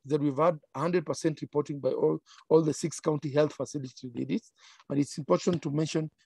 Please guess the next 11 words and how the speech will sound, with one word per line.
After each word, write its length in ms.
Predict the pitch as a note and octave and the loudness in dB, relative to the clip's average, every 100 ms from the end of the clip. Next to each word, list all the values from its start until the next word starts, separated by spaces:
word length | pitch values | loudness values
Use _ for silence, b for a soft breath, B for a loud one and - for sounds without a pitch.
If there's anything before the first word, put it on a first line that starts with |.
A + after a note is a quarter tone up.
| - | -8
these 160 | E3 | 2
are 60 | D#3 | 2
both 320 | C3 D#3+ - - | 4 0 -2 -4
the 320 | C#3 B2+ B2+ - _ _ _ - | -4 -4 -8 -14 _ _ _ 2
government, 560 | D#3+ F#3 F#3 F#3+ F3+ - - | 4 4 2 2 0 -6 -8
private, 460 | - E3+ D#3+ E3 - | 2 2 4 0 -2
and 140 | C3+ A2+ | -10 -4
health 200 | D3 D#3+ | -2 -2
sta-, 160 | - - - | -4 -4 -4
and, 260 | B2+ C3 C3 | -6 -4 -4
uh, 180 | B2+ | -4